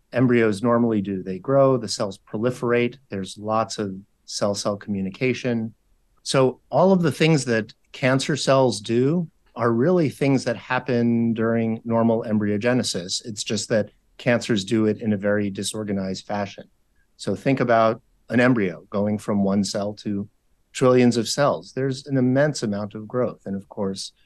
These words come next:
the very definition of cancer is lots and lots of cell division and cell growth.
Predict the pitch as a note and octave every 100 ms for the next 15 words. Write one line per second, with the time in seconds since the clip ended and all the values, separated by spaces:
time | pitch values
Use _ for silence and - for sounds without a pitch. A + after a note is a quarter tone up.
0 | _ _ F#2 G#2+ G2+ G2+ - A2+ C#3 A#2+
1 | G2 - F#2+ F#2+ F#2+ F#2 F#2 F#2+ F#2+ F#2
2 | F2+ F#2 G2 F#2 F2+ - F2 - F#2 F2+
3 | F2+ _ _ _ F#2+ G2 F#2+ F#2 F2 F2
4 | F#2+ F2 G2 G2+ D2 -